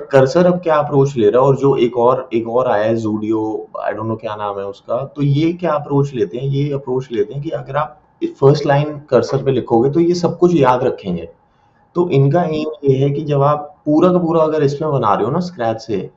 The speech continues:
तो एक time पे ऐसा आ जाएगा जब आप इसे message कर सकते हो, chat में लिख सकते हो कि यार ये authentication में ना ऐसा कर, GitHub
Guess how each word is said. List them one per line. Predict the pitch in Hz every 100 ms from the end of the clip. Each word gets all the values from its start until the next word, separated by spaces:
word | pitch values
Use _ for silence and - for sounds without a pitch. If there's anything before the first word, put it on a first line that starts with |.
| _ _ _
तो | 180 180 139
एक | 143 -
time | 160 156
पे | - 156
ऐसा | 139 156
आ | 131
जाएगा | 120 123 143
जब | 143
आप | 135 135
इसे | 127 143
message | 131 113 139 139
कर | 127
सकते | 117 135 - 101
हो, | 101 135
chat | - 110 110 113
में |
लिख | 113 107
सकते | - - 110
हो | 104
कि | 117
यार | 123 131
ये | 117 120
authentication | 117 120 113 113 113 123 113
में | 117
ना | 127
ऐसा | 117 110
कर, | 123 135
GitHub | 117 135